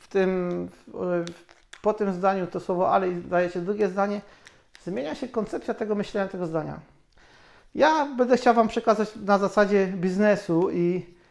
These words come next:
i teraz chciałbym, żebyście się skupili i zastanowili się, e, co to słowo znaczy.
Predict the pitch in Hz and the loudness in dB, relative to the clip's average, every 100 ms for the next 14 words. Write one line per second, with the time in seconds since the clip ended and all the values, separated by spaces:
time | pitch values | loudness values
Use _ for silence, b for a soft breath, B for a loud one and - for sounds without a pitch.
0 | b b b - 262 285 - - 254 359 | b b b 0 2 0 -4 -6 -4 -2
1 | 269 240 240 220 233 - 190 - 277 247 | 0 0 -2 -4 -4 -6 -10 -2 -2 -2
2 | 208 208 208 196 196 214 208 208 190 185 | -2 -2 0 -2 -2 -2 -2 -2 -2 -2
3 | - _ b b b b b - _ - | -10 _ b b b b b -20 _ -6
4 | 170 170 165 165 - 233 233 233 214 208 | -2 0 0 -2 -4 -4 -4 -4 -2 -2
5 | 175 156 147 180 | -2 -6 -6 -14